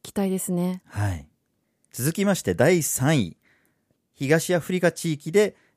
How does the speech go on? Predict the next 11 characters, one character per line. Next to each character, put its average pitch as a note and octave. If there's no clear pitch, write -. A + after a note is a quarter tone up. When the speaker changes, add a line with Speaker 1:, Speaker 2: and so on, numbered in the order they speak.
Speaker 2:
大 B2+
規 E3
模 D#3
の F3
洪 A#2+
水 G#2
が E3
発 -
生。 -
Speaker 1:
は F#3+
い。 F3